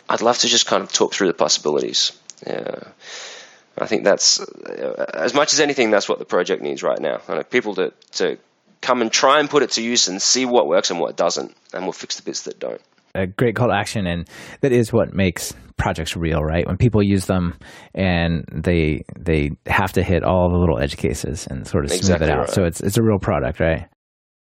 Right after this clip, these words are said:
Speaker 1: Exactly right. And you, you sort of can't get away from the fact that you've got to download ten meg of JavaScript. Like, you can, you can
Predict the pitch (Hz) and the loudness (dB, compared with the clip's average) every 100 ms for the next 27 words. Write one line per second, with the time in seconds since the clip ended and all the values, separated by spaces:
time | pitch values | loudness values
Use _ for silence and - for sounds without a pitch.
0 | - 107 104 98 85 87 82 113 117 107 | -6 2 2 2 -2 0 2 4 4 2
1 | 107 107 - 117 110 117 110 127 104 107 | 0 -4 -4 -2 2 2 2 0 2 2
2 | 104 107 117 98 90 95 92 - 71 80 | 6 4 4 0 0 0 0 -2 -4 -2
3 | 80 85 73 82 85 90 90 90 98 98 | -2 -2 2 0 2 4 2 0 -2 2
4 | 104 107 120 120 113 - 85 - 87 65 | 2 2 4 4 2 -2 -4 0 -2 -2
5 | 92 101 85 87 - 92 90 85 | -4 -4 -4 -8 -10 -4 -4 -4